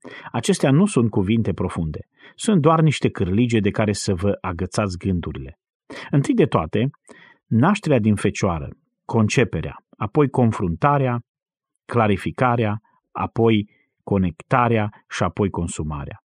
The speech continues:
Acum, apropo, cel mai interesant este modul în care anumiți teologi liberali tratează această problemă aici. Ei spun, „Ei bine, da, suntem de acord cu asta, bineînțeles, aceasta este o relatare a nașterii din fecioară.” Însă, la urma urmei,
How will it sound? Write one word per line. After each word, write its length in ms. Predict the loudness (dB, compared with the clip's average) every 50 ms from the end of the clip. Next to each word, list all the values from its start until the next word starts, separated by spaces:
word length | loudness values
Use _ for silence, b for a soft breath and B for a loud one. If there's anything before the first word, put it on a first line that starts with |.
| _ _ _ _ _ _ _
Acum, 280 | -10 -4 0 2 4 4
apropo, 420 | 4 4 2 0 0 2 0 0
cel 220 | 0 2 2 4
mai 140 | 4 6 4
interesant 640 | 4 4 4 2 2 2 0 -2 -4 -2 -2 -4 -6 -8 B B B B
este 240 | -2 0 2 4 4
modul 300 | 4 4 4 4 4 4
în 80 | 2
care 220 | 2 2 2 2 2
anumiți 320 | 2 4 2 2 0 0
teologi 420 | 0 2 2 4 4 4 2 0 -4 B B B B B B
liberali 640 | B 4 4 4 4 4 4 4 4 4 4 2 2
tratează 480 | 2 0 0 0 2 0 0 2 2 0
această 340 | 0 0 -2 -2 0 -2
problemă 400 | -2 0 0 0 0 0 0 0
aici. 300 | -2 -2 -4 -6 -10 -14 -18 _ _ _ _ _ B B B B B B B B B B B
Ei 180 | B 2 2
spun, 320 | 2 2 2 2 2 2 2
„Ei 200 | 2 2 2 2
bine, 320 | 4 4 4 4 4 4 4
da, 300 | 4 4 4 4 2 2
suntem 380 | 0 0 2 2 4 4 4
de 100 | 4 4
acord 340 | 2 2 2 2 0 2 2
cu 100 | 2 2
asta, 240 | 2 2 0 0 0
bineînțeles, 640 | 0 2 2 2 2 2 2 2 2 2 2 0 -4 B B B B B B
aceasta 380 | -2 0 0 0 0 2 0
este 200 | 0 0 2 2
o 40 | 2
relatare 500 | 4 4 4 2 2 2 2 2 2 4
a 40 | 4
nașterii 400 | 4 2 2 0 0 0 0 2
din 140 | 0 0 0
fecioară.” 480 | 0 -2 -2 0 0 0 0 -2 -4 -8 -12 _ _ _ -20 B B B B B B
Însă, 260 | B 2 2 4 4
la 100 | 4 6
urma 240 | 6 4 4 4 4
urmei, 380 | 4 4 4 4 4 2 0